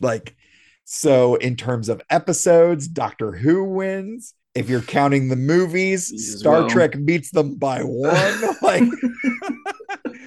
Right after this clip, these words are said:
Speaker 1: these fandoms run deep, man, like, so deep. And, uh, man,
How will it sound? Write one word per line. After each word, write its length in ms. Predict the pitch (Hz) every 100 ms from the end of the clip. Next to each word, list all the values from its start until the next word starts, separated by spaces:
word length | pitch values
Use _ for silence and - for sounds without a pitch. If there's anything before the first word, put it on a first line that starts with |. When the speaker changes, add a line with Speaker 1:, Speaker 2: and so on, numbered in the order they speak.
| 247 233 - - _ -
Speaker 1:
these 320 | 165 233 -
fandoms 840 | - 165 170 175 170 170 165 165 - _
run 720 | 95 113 131 131 135 135 135 - - 143 _
deep, 460 | 110 113 120 107 -
man, 460 | 92 92 87 90 85
like, 280 | 95 101 - _
so 640 | - - - - 135 147 135
deep. 400 | 123 117 101 -
And, 440 | 117 120 117 117 -
uh, 480 | 113 110 104 98 95 -
man, 400 | 120 131 110